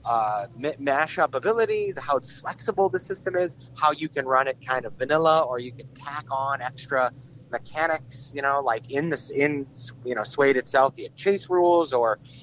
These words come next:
in one of our settings, Virulent, we created an infection mechanic for, you know, if you get scratched by a zombie, what happens, that sort of thing. And, you know, you can mix and match that stuff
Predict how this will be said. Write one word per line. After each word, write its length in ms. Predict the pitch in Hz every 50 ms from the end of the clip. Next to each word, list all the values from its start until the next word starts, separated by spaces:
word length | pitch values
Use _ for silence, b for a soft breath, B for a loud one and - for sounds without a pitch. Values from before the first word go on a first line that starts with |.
| B B -
in 200 | 139 143 135 135
one 160 | 131 139 143 147
of 80 | 143
our 120 | 147 139 135
settings, 360 | - 143 139 139 135 123 -
Virulent, 440 | 135 135 139 139 139 139 135 123 120
we 100 | 117 117
created 420 | 127 - 131 123 123 123 120 113
an 140 | 110 107 -
infection 560 | 104 117 - - 196 196 - - - 185 175
mechanic 540 | 180 - - - 175 170 170 170 170 165 - - - - - - - - - -
for, 300 | - - 135 127 123 123 123
you 80 | 143 127
know, 140 | 113 113 117
if 140 | 110 -
you 60 | 123 117
get 240 | 123 117 107 - -
scratched 440 | - - 143 123 123 120 - - -
by 140 | 123 113
a 60 | 113 110
zombie, 380 | 120 117 120 123 135 135 123
what 120 | 117 110 120
happens, 400 | 160 170 175 - 170 160 - 123
that 180 | 143 139 - -
sort 140 | 165 151
of 80 | 143 -
thing. 200 | 156 147 143 - - - - B B B B B B
And, 120 | 269 302 302
you 60 | 302
know, 60 | 208
you 160 | 180 180 208 -
can 200 | - 180 165 180
mix 220 | 196 - - -
and 60 | 180
match 240 | 170 156 160 - -
that 140 | 165 147 -
stuff 220 | - 151 139 139